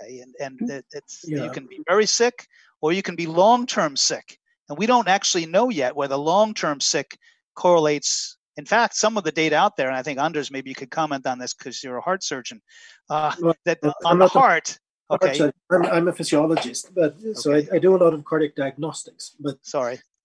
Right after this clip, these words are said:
Speaker 3: that's more w-, what
Speaker 1: Okay.
Speaker 3: I do.
Speaker 1: Okay.
Speaker 3: I, I try
Speaker 1: Okay.
Speaker 3: not to cut people open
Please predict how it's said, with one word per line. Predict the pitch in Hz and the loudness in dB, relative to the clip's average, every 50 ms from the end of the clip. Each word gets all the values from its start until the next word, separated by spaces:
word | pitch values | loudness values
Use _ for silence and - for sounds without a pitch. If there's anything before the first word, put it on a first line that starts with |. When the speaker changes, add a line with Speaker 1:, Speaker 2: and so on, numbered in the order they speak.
| _ _ _ _ - | _ _ _ _ -16
Speaker 3:
that's | 143 139 - | -16 -12 -10
more | 151 139 139 143 | -8 -6 -6 -6
w-, | 151 185 202 196 175 160 160 - 190 175 139 127 | -8 -10 -8 -4 -4 -4 -4 -4 -8 -8 -6 -4
what | 135 127 - 135 | -4 -2 0 0
Speaker 1:
Okay. | |
Speaker 3:
I | 127 | -2
do. | 123 - - - _ _ _ _ _ _ _ _ _ _ - | -2 -4 -8 -14 _ _ _ _ _ _ _ _ _ _ -14
Speaker 1:
Okay. | 123 - 127 110 - _ _ _ _ _ _ _ _ _ _ _ _ _ _ - | -14 -12 -14 -16 -18 _ _ _ _ _ _ _ _ _ _ _ _ _ _ -2
Speaker 3:
I, | - 151 151 151 165 160 | 2 2 2 4 2 0
I | |
try | 156 - 175 175 | 2 4 4 4
Speaker 1:
Okay. | 175 165 | 4 4
Speaker 3:
not | 160 147 | 0 -4
to | - - | -4 -8
cut | - 151 147 147 _ - | -4 -4 -4 -4 _ -4
people | 147 143 139 135 135 | -4 -4 -4 -6 -6
open | 135 131 - - 123 120 127 | -6 -6 -8 -10 -12 -12 -12